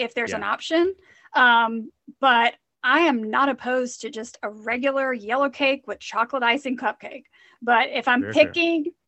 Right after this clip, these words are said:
Speaker 1: if I'm picking, I'm probably gonna go with red velvet first.
Speaker 2: Red velvet. I just had these red velvet cupcakes I ordered from a local baker here who's just kinda getting
Speaker 1: Mm.
Speaker 2: started off as a baker, and she
Speaker 1: Mm-hmm.
Speaker 2: delivered, and it was fantastic. It was red velvet
Speaker 1: Mm-hmm.
Speaker 2: with salted caramel icing.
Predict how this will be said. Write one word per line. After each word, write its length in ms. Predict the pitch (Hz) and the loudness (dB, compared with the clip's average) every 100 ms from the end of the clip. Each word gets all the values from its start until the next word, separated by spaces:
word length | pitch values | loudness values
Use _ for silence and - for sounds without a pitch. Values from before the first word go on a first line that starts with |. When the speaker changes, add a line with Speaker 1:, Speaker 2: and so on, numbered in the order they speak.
| _ - | _ -8
Speaker 1:
if 180 | 233 | -4
I'm 140 | 233 240 | -4 -4
picking, 520 | 269 254 285 269 254 - - - | -4 -2 -2 -2 -6 -12 -20 -14
I'm 60 | |
probably 220 | 240 233 | -6 -6
gonna 120 | 226 214 | -6 -6
go 140 | 214 | -6
with 100 | 202 | -4
red 160 | 208 202 | -6 -4
velvet 380 | 214 - 254 - | -6 -6 -10 -10
first. 460 | - 220 - - - _ _ - - _ | -12 -10 -14 -16 -20 _ _ -20 -20 _
Speaker 2:
Red 120 | 127 | -6
velvet. 160 | 131 123 | -4 -4
I 100 | 123 | -4
just 240 | 110 - | -6 -10
had 160 | 131 120 | -8 -8
these 160 | 117 107 | -8 -8
red 140 | 110 | -8
velvet 220 | 113 107 | -8 -10
cupcakes 420 | - 104 - 107 117 | -10 -10 -10 -10 -12
I 40 | |
ordered 240 | 101 104 | -12 -12
from 100 | 98 98 | -12 -12
a 40 | |
local 300 | 98 98 107 | -10 -10 -8
baker 320 | 101 101 113 | -8 -8 -8
here 300 | 110 107 107 _ | -6 -6 -8 _
who's 160 | - 107 | -10 -8
just 140 | 107 | -10
kinda 180 | - 107 | -10 -6
getting 160 | 104 123 | -4 -4
Speaker 1:
Mm. 40 | |
Speaker 2:
started 220 | 240 101 | -2 -4
off 140 | 98 98 | -6 -8
as 100 | 101 | -12
a 40 | |
baker, 400 | 95 98 123 113 - _ - | -10 -8 -8 -12 -14 _ -16
and 80 | 110 | -6
she 80 | 123 | -4
Speaker 1:
Mm-hmm. 120 | 123 | -2
Speaker 2:
delivered, 240 | 104 98 107 | -4 -6 -8
and 80 | 98 | -10
it 20 | |
was 80 | 90 | -12
fantastic. 520 | 92 98 98 - 110 _ _ _ _ _ | -12 -8 -10 -10 -14 _ _ _ _ _
It 40 | 120 | -8
was 120 | 107 | -6
red 200 | 101 131 | 0 0
velvet 460 | 139 131 117 123 - _ _ _ _ 302 | 4 2 4 0 -2 _ _ _ _ -6
Speaker 1:
Mm-hmm. 300 | 254 226 247 | -6 -6 -6
Speaker 2:
with 180 | 117 - - | -8 -12 -18
salted 640 | - 110 113 127 117 - | -8 -6 -6 -8 -10 -12
caramel 560 | - 101 104 98 92 - | -18 -12 -10 -10 -14 -14
icing. 460 | 90 85 90 78 | -14 -14 -18 -20